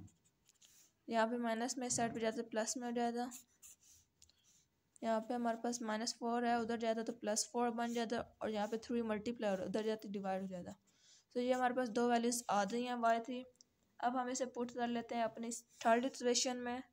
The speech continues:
जो थे हमारे पास थी x is equal to five minus y at y is equal to two। X equal to five minus two,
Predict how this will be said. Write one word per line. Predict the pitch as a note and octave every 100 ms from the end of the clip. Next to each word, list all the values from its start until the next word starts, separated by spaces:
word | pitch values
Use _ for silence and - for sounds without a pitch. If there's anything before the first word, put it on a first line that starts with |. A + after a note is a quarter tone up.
| _ _ _ _ _ - _ _ _ - - _ -
जो | A#3+
थे | A#3
हमारे | A#3+ A#3 A3+
पास | A#3 A3+ A#3+
थी | B3 A#3+ -
x | G#3 A#3 - - - _ -
is | A3+ A3
equal | G#3+ A#3 A3+ A#3
to | A#3+ A#3+
five | - G#3 A3+ -
minus | G#3 G#3 A#3+
y | C4+ A#3+ B3 - - - - _ -
at | A3+ B3+ - - _ _ _ - _ _
y | G#3+ A3
is | A#3
equal | A#3+ A#3+ A#3+
to | A#3+ A#3+
two। | B3 C4+ - _ _ _ _
X | - A#3+ -
equal | A#3+ A#3+ A#3
to | A#3+
five | A#3+ G#3+ A3 A3+
minus | A3 G#3 C4
two, | - A#3+